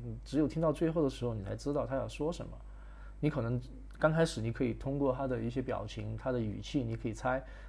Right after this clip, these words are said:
但是它到结尾的时候，它可以把时态，啊，进行一些变化，啊，把，把否定句变成肯定句，肯定句变成否定句等等之类的。所以有些时候我在想说，嗯，那么，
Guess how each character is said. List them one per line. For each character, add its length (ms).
但 100
是 80
它 80
到 100
结 160
尾 100
的 80
时 140
候， 100
它 140
可 120
以 20
把 120
时 260
态， 280
啊， 200
进 120
行 100
一 40
些 80
变 260
化， 260
啊， 360
把， 240
把 160
否 240
定 200
句 160
变 120
成 140
肯 220
定 180
句， 180
肯 160
定 120
句 120
变 140
成 100
否 200
定 200
句 180
等 160
等 140
之 120
类 180
的。 100
所 160
以 240
有 100
些 80
时 120
候 40
我 120
在 100
想 240
说， 340
嗯， 420
那 160
么， 240